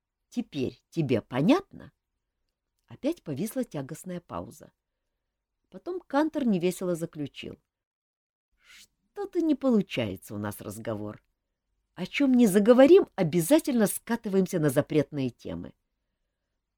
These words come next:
Давай я лучше пойду прогуляюсь, а ты попробуй уснуть. Потом я приду и тоже лягу. Тогда ты не будешь мне мешать, и я тоже усну.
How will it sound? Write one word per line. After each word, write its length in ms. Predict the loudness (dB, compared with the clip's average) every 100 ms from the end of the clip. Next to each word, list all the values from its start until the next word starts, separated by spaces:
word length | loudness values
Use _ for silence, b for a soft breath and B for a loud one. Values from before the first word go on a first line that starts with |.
| _
Давай 400 | -14 -6 -2 2
я 100 | 4
лучше 240 | 4 2 0
пойду 300 | 2 4 2
прогуляюсь, 760 | -2 -4 -2 -2 -2 -4 -8
а 80 | -10
ты 160 | -6
попробуй 500 | -4 -2 2 2 0
уснуть. 540 | -4 -6 -16 -16 -16 _ _ _ _ _ _ _ _ _ _ _
Потом 300 | -4 2 6
я 120 | 6
приду 380 | 4 2 8 8
и 40 |
тоже 380 | 8 2 -2 -2
лягу. 480 | -2 -2 -2 -6 -12 _ _ _ _ -4
Тогда 300 | 2 6 6
ты 160 | 6
не 80 | 4
будешь 340 | 4 2 0 0
мне 120 | 2
мешать, 420 | 2 2 -2 0
и 80 | 2
я 100 | 2
тоже 320 | 0 -8 -8
усну. 500 | -10 -12 -16 -16 -16